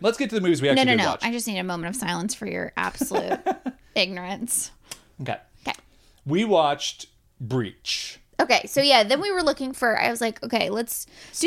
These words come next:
Speaker 1: in the
Speaker 2: something
Speaker 1: crime
Speaker 2: that's
Speaker 1: thriller.
Speaker 2: in a crime thriller,
Speaker 1: Not
Speaker 2: but,
Speaker 1: in
Speaker 2: like,
Speaker 1: a
Speaker 2: what looks
Speaker 1: water
Speaker 2: better?"
Speaker 1: vessel.
Speaker 2: And then we saw this movie, and I was like, "I don't remember ever seeing this movie."
Speaker 1: Never saw it.
Speaker 2: It had, um, Laura Linney,
Speaker 1: Yeah.
Speaker 2: who we love.
Speaker 1: Yeah.
Speaker 2: It had Ryan Felipe.
Speaker 1: Yeah.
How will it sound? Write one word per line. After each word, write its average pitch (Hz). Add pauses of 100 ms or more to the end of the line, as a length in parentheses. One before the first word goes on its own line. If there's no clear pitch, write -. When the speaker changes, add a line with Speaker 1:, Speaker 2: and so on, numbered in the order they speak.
Speaker 1:
in 131
the 427
Speaker 2:
something 392
Speaker 1:
crime -
Speaker 2:
that's 359
Speaker 1:
thriller. 110
Speaker 2:
in 294
a 254
crime 269
thriller, 240
Speaker 1:
Not 247
Speaker 2:
but, 233
Speaker 1:
in 233
Speaker 2:
like, 220
Speaker 1:
a 220
Speaker 2:
what 277
looks 277
Speaker 1:
water 123
Speaker 2:
better?" 202
Speaker 1:
vessel. 104 (240)
Speaker 2:
And 269
then 269
we 269
saw 427
this 508
movie, 269
and 240
I 247
was 254
like, 254 (180)
"I 571 (120)
don't 294
remember 240
ever 233
seeing 262
this 262
movie." 220
Speaker 1:
Never 220
saw 240
it. - (260)
Speaker 2:
It 247
had, 240
um, 214
Laura 214
Linney, 269
Speaker 1:
Yeah. 202
Speaker 2:
who 240
we 247
love. 226
Speaker 1:
Yeah. -
Speaker 2:
It -
had 226
Ryan 233
Felipe. 294
Speaker 1:
Yeah. 139